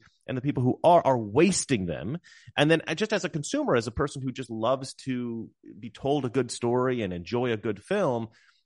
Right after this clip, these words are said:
I'm not really given good films anymore. I'm not, I did a review of this, um, project called, uh, the Guardians of the Galaxy Holiday Special,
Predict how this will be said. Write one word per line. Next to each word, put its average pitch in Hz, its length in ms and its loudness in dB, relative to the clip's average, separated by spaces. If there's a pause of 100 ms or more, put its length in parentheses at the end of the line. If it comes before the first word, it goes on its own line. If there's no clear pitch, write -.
(240)
I'm 185 160 0
not 190 160 0
really 165 200 4
given 156 300 2
good 107 200 -2
films 92 320 -6
anymore. 82 460 -10
I'm 135 100 -2
not, 175 180 -4 (240)
I 139 100 0
did 170 120 2
a 170 60 0
review 147 340 2
of 127 80 0
this, 117 220 -4
um, 92 420 0
project 120 540 -2
called, 95 340 -2
uh, 80 200 -4 (200)
the 113 100 -4
Guardians 131 460 2
of 107 60 -8
the 98 80 -6
Galaxy 110 760 -2
Holiday 110 460 0
Special, - 560 -4